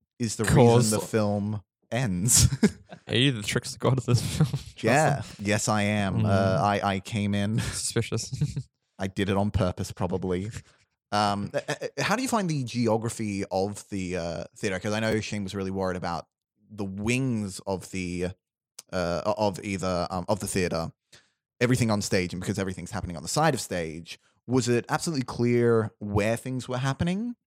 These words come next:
Speaker 1: Uh, I know there's one bit that I feel like I only know because I was working. I know exactly where that theater is, which was when, uh, Harrison was like, "Where the fuck's Pam?" And Pam's standing in a corner looking out at him, and you're like, "Oh, why doesn't he see Pam?"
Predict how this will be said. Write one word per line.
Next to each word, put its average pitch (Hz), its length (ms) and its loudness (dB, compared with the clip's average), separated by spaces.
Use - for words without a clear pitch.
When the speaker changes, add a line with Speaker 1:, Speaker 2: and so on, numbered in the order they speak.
Speaker 1:
Uh, 120 100 6
I 131 80 6
know 147 140 6
there's 135 180 4
one 117 380 2
bit 113 240 2
that 104 160 2
I 101 180 2
feel 110 240 0
like 104 280 0
I 101 140 0
only 101 200 0
know 95 180 2
because 92 400 -2
I 87 80 -2
was 90 320 -4
working. 117 280 4
I 87 100 -2
know 85 140 -4
exactly - 400 -6
where 78 140 -2
that - 180 -8
theater 90 300 0
is, 101 280 2
which - 180 -8
was 95 160 -4
when, 95 440 -2
uh, 90 320 0
Harrison 95 480 -2
was 90 180 -4
like, 87 280 -2
"Where 139 120 2
the 127 60 -2
fuck's 135 240 0
Pam?" 107 540 2
And 92 180 -6
Pam's 92 640 -4
standing 92 720 -4
in 90 80 -10
a 85 40 -8
corner 95 560 0
looking 95 300 -4
out 107 160 2
at 92 80 -4
him, 101 380 -6
and 95 80 -10
you're 85 100 -4
like, 82 180 -4
"Oh, 107 140 -6
why - 160 -8
doesn't 85 200 -14
he - 80 -16
see - 180 -10
Pam?" 110 460 -6